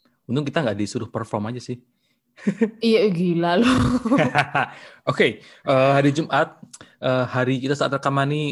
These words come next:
Speaker 1: sebenarnya capek. Cuma kita mau bersenang-senang ya sekarang. Terus
Speaker 2: Hmm.
Speaker 1: apa nih? Terus apa namanya? Kita mau ngobrol-ngobrol santai.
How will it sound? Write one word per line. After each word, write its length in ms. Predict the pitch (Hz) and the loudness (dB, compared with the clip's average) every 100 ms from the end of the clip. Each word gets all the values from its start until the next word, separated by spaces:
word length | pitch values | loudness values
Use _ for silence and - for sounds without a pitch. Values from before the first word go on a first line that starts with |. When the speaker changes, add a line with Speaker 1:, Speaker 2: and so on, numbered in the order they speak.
| - | -6
Speaker 1:
sebenarnya 320 | 123 131 143 | -2 -2 -2
capek. 480 | 139 131 - - - | -4 -6 -2 -4 -4
Cuma 160 | 139 | -6
kita 480 | 139 143 160 160 - | -6 -6 -8 -8 -12
mau 320 | - 131 135 | -12 -6 -4
bersenang-senang 800 | 123 131 147 139 139 139 110 92 | -2 -2 -2 -4 -4 -6 -6 -8
ya 160 | 101 127 _ | -12 -12 _
sekarang. 480 | - - 104 90 92 | -16 -12 -10 -10 -10
Terus 240 | 247 214 | -8 -6
Speaker 2:
Hmm. 160 | 175 170 170 _ _ _ | -8 -12 -16 _ _ _
Speaker 1:
apa 200 | - - | -20 -10
nih? 160 | 98 90 | -10 -10
Terus 240 | 85 107 107 | -8 -6 -6
apa 240 | 104 - | -6 -4
namanya? 360 | 117 110 104 110 | -4 -4 -6 -8
Kita 200 | - 120 | -8 -6
mau 160 | 117 | -4
ngobrol-ngobrol 440 | 110 101 104 95 101 | -2 -2 -4 -4 -6
santai. 680 | - 101 98 92 92 113 | -6 -8 -8 -10 -10 -12